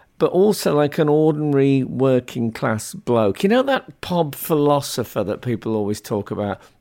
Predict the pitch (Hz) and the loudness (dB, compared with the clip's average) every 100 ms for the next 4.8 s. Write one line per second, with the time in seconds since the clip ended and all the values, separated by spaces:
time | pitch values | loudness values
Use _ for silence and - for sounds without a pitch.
0 | - 123 120 120 110 117 - 127 107 - | -2 0 2 2 2 -2 -2 -4 -4 -2
1 | 117 107 107 107 107 104 107 104 104 117 | -2 -2 -6 -8 -6 -4 -2 -2 -2 -4
2 | 104 104 - 120 107 107 98 - 113 104 | -4 -6 -6 -4 -2 -2 -6 -4 -4 -4
3 | - - - - - - 123 120 107 117 | -8 -20 -20 -20 -20 -4 -2 0 0 0
4 | 117 107 113 110 117 - 104 | 0 -2 -6 -4 -4 -4 -8